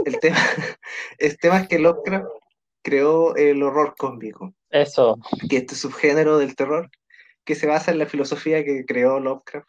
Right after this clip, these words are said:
Speaker 1: que es el cosmicismo, que es una corriente filosófica que posiciona al hombre en un punto súper diminuto. Históricamente sabemos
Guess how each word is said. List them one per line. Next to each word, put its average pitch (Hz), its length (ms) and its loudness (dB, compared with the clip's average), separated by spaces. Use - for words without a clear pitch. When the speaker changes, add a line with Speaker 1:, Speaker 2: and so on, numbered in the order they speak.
Speaker 1:
que 131 100 -2
es 123 120 -4
el 127 140 -2
cosmicismo, - 720 -6
que 135 80 -6
es 131 80 -6
una 131 640 0
corriente 127 380 -2
filosófica 156 720 0
que 131 160 -2
posiciona 139 440 -2
al 143 80 2
hombre 151 240 2
en 143 80 2
un 135 120 -4
punto 160 360 -2
súper 180 320 0
diminuto. 156 360 0
Históricamente 185 920 2
sabemos 160 460 0